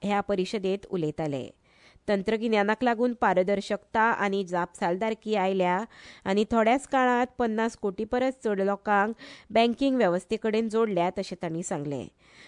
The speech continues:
तशेंच लोकांनी आपल्या गरजे प्रमाण साधनांचो वापर करचो, असो उलो तांणी मारला। संसद ही लोकांची आकांक्षा साकार करपाची आनी संवाद,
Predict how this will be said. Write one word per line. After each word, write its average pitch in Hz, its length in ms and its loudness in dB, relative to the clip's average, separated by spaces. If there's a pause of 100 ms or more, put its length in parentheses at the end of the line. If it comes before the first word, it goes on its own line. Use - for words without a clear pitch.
(140)
तशेंच 240 260 0
लोकांनी 247 380 2
आपल्या 254 300 2
गरजे 208 320 2
प्रमाण 240 440 0
साधनांचो 202 580 0
वापर 214 320 0
करचो, 202 580 0 (360)
असो 214 200 -2
उलो 220 300 2
तांणी 175 300 -4
मारला। 147 480 -4 (840)
संसद 254 500 2
ही 269 160 2
लोकांची 220 540 0
आकांक्षा 220 800 -2
साकार 196 400 -2
करपाची 208 800 -4
आनी 196 400 0 (480)
संवाद, 220 540 0